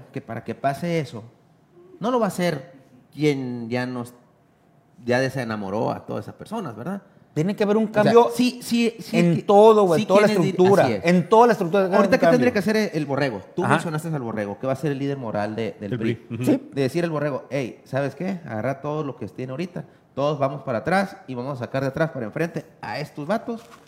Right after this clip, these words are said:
Speaker 1: que por lo menos parece que en la sociedad y medio los aceptan.
Speaker 3: Ok.
Speaker 1: Y vamos a, a prepararlos,
Speaker 3: Ok.
Speaker 1: vamos a,
Speaker 3: A construirlos.
Speaker 1: a, a construirlos, a hacer una imagen de ellos tal cual la gente quiere ver".
Speaker 3: Yo creo que aquí es muy importante, a ver.
Speaker 1: Igual el pan, igual el M C.
Speaker 2: Ajá.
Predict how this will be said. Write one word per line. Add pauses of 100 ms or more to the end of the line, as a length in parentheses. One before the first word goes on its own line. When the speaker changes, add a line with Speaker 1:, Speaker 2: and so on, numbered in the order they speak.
(140)
Speaker 1:
que
por
lo
menos
parece
que
en
la
sociedad
y
medio
los
aceptan.
Speaker 3:
Ok. (220)
Speaker 1:
Y
vamos
a,
a
prepararlos,
Speaker 3:
Ok.
Speaker 1:
vamos
a,
Speaker 3:
A
construirlos.
Speaker 1:
a,
a
construirlos,
a
hacer
una
imagen
de
ellos (460)
tal
cual
la
gente
quiere
ver".
Speaker 3:
Yo
creo
que
aquí
es
muy
importante,
a
ver.
Speaker 1:
Igual
el
pan,
igual
el
M
C. (260)
Speaker 2:
Ajá.